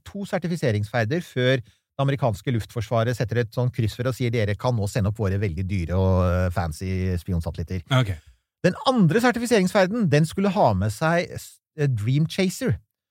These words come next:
Speaker 1: Og Dream
Speaker 2: Ja, det har
Speaker 1: Chaser,
Speaker 2: vi vært borti
Speaker 1: den har vi vært
Speaker 2: tidligere.
Speaker 1: borti, og den skal vi snakke mer om, og den har flere spurt om, for det er jo den neste amerikanske romferja.
Speaker 2: Ja, stemmer, det var det det var.
Speaker 1: Det er
Speaker 2: Ja,
Speaker 1: en
Speaker 2: det var det jeg
Speaker 1: liten,
Speaker 2: mente.
Speaker 1: ubemannet romferje,
Speaker 2: Stemmer.
Speaker 1: ikke helt ulik den der X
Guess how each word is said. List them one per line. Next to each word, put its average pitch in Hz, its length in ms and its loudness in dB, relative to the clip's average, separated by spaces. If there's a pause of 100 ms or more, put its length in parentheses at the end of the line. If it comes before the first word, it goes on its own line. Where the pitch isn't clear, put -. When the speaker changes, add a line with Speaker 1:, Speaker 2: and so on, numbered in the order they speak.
(240)
Speaker 1:
Og 156 240 4
Dream 139 220 2
Speaker 2:
Ja, 135 80 2
det 185 100 4
har 156 160 4
Speaker 1:
Chaser, - 80 2
Speaker 2:
vi 175 80 0
vært 165 160 -4
borti 135 240 -2
Speaker 1:
den 170 160 6
har 240 140 4
vi 226 60 6
vært 240 120 6
Speaker 2:
tidligere. 233 160 6
Speaker 1:
borti, - 80 6
og 143 200 2
den 127 180 4
skal 175 180 -4
vi 165 60 -2
snakke 151 260 -2
mer 117 160 2
om, 165 200 0
og 127 120 -4
den 127 100 2
har 151 100 0
flere 123 220 0
spurt 113 300 -4
om, 160 60 -2
for - 120 -8
det 123 140 0
er 107 240 0
jo 98 40 2
den 123 200 2
neste - 260 -4
amerikanske 85 540 -4
romferja. 151 400 -4
Speaker 2:
Ja, 190 400 2
stemmer, 175 420 0
det 190 80 0
var 190 80 2
det 190 180 -4
det 190 80 2
var. 113 180 4
Speaker 1:
Det 85 100 0
er 135 80 4
Speaker 2:
Ja, 143 140 6
Speaker 1:
en 190 100 4
Speaker 2:
det 208 60 0
var 196 80 2
det - 80 2
jeg 156 80 -2
Speaker 1:
liten, - 100 2
Speaker 2:
mente. 160 160 2
Speaker 1:
ubemannet 143 320 4
romferje, 131 480 2
Speaker 2:
Stemmer. 220 220 -2
Speaker 1:
ikke 196 160 -2 (100)
helt 165 220 2
ulik 143 320 0
den 139 140 0
der 120 180 4 (100)
X - 320 -8